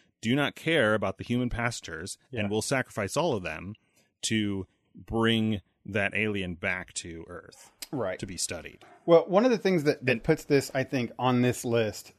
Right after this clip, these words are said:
Speaker 2: as opposed to just saying any other horror movie or any other sci-fi movie,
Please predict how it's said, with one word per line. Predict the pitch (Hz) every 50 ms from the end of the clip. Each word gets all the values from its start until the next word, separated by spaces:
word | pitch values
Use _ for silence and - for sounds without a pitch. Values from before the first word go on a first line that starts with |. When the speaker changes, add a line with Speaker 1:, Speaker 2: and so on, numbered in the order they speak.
| -
Speaker 2:
as | - 117 110
opposed | 107 - 131 120 110 -
to | 120
just | 104 107 104
saying | - 123 110 101 104 101 - - - -
any | 127 117 113
other | 104 101 98
horror | - - 135 123 117 107 104
movie | 101 104 101 95 101 95
or | - 113 110 101 120
any | 117 113
other | 101 98 92
sci-fi | - - 127 113 110 - - 104 92
movie, | 90 92 90 90 90 92